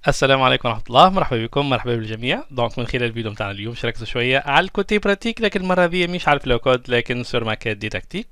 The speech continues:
باش تصير لوبيراسيون دو ترانسفير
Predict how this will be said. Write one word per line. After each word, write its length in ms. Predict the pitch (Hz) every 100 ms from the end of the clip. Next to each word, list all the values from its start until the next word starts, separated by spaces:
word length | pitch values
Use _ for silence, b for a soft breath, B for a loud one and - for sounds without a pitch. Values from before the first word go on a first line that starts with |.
| -
باش 120 | 135
تصير 460 | - - 196 190 202 B B B
لوبيراسيون 640 | 135 160 226 208 180 165 147
دو 80 | 139
ترانسفير 600 | 139 127 - 135 131